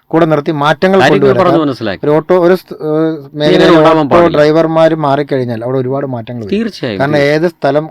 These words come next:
Speaker 1: കറക്റ്റായിട്ട് അറിയാനും ഏത് രാത്രിയും ഒരു വ്യക്തിയെ വീട്ടിൽ കൊണ്ടെത്തിക്കാനും എല്ലാം സാധിക്കുന്നത് ഓട്ടോ ഡ്രൈവർമാർക്കാണ്.
Speaker 2: തീർച്ചയായും.
Speaker 1: അപ്പം നല്ലൊരു മാറ്റം, അതുപോലെ ഗതാഗതത്തിന് നല്ലൊരു മാറ്റം കൊണ്ടുവരാൻ പറ്റുന്നത് ഓട്ടോ ഡ്രൈവറാണ്. കാരണം ഇവര്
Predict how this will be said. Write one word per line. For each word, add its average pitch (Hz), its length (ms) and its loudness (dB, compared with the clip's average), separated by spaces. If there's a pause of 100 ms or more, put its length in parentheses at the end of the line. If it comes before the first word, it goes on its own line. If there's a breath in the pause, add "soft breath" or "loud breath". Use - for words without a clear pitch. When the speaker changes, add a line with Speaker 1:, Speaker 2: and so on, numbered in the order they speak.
Speaker 1:
കറക്റ്റായിട്ട് 135 360 -4
അറിയാനും 120 440 -8
ഏത് 139 240 -2
രാത്രിയും 135 520 -4 (400 soft breath)
ഒരു 135 100 0
വ്യക്തിയെ 139 340 -2
വീട്ടിൽ 131 320 -4
കൊണ്ടെത്തിക്കാനും 123 760 -8 (160)
എല്ലാം 151 560 0
സാധിക്കുന്നത് 127 520 -4
ഓട്ടോ 117 200 -8
ഡ്രൈവർമാർക്കാണ്. 107 600 -16
Speaker 2:
തീർച്ചയായും. 104 480 -8
Speaker 1:
അപ്പം 135 220 -8
നല്ലൊരു 160 320 2
മാറ്റം, 156 360 0
അതുപോലെ 156 260 2
ഗതാഗതത്തിന് 143 680 2 (140)
നല്ലൊരു 147 460 -2
മാറ്റം 143 420 -6
കൊണ്ടുവരാൻ 135 500 -6
പറ്റുന്നത് 131 380 -8
ഓട്ടോ 123 240 -12
ഡ്രൈവറാണ്. 113 260 -8
കാരണം 135 160 -6
ഇവര് 170 260 0